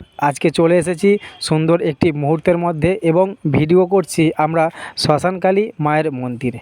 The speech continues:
হ্যাঁ, এটি কিন্তু একটি ছোট্ট ইতিহাস।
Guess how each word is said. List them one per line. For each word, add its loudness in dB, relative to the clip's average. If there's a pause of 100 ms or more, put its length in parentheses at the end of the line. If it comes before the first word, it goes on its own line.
হ্যাঁ, -2 (340)
এটি 0
কিন্তু 0 (920)
একটি 0 (240)
ছোট্ট -2 (220)
ইতিহাস। -2